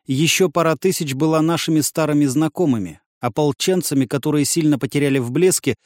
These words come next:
потому что теперь носили броню из кожи и кости. Видимо, не успели новых медных доспехов понаделать. Однако больше всего меня напрягала группа из оставшихся пяти сотен, которые шли вокруг Ариши и ее командиров.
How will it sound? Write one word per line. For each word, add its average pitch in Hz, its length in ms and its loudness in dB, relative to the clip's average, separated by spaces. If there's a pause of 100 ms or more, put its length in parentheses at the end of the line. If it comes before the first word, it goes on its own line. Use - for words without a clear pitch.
(200)
потому 170 280 0
что - 180 -2
теперь 165 300 2
носили 156 380 2
броню 143 340 2
из 147 180 2
кожи 143 380 0
и 147 180 2
кости. - 560 -4 (540)
Видимо, 143 340 2
не 143 120 4
успели 143 320 0
новых 113 340 -4
медных 110 320 -2
доспехов 110 500 -6
понаделать. 107 640 -6 (640)
Однако 147 420 2
больше 143 340 0
всего 151 360 0
меня 143 220 4
напрягала 139 540 0
группа 139 420 -2
из 123 140 0
оставшихся - 680 -4
пяти 135 300 -4
сотен, 147 440 0
которые 135 380 -2
шли 147 240 -2
вокруг 131 380 -4
Ариши 139 400 0
и 139 160 -2
ее 117 400 0
командиров. 127 760 -2